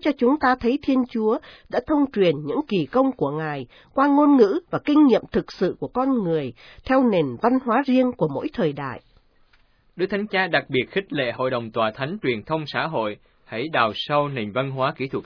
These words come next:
Speaker 2: số, kích thích và nâng đỡ suy tư để giúp ý thức hơn về những thách đố đang chờ đợi cộng đồng giáo hội và dân sự.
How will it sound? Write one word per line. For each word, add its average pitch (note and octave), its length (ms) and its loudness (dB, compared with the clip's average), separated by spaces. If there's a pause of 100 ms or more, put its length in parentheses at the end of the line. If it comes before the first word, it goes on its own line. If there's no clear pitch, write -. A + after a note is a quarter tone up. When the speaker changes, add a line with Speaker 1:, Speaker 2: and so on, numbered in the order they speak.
Speaker 2:
số, C3 260 -4 (580)
kích F3+ 180 -10
thích G#3+ 260 -6
và A2 140 -2
nâng C#3 240 -4
đỡ A#2+ 200 -2
suy D#3+ 280 -4
tư D#3 220 -2
để A#2+ 240 -6
giúp - 120 -2
ý F#3 160 -2
thức G3+ 260 -6
hơn F3 240 -4
về A#2+ 140 -4
những G#2 160 -8
thách E3+ 240 -10
đố D3+ 260 -2
đang D#3+ 200 -4
chờ A2 200 -4
đợi G#2 220 -4
cộng G#2 260 -10
đồng F#2+ 220 -6
giáo B2+ 180 -4
hội G#2 260 -6
và G#2 100 -6
dân B2 260 -6
sự. G2 260 -6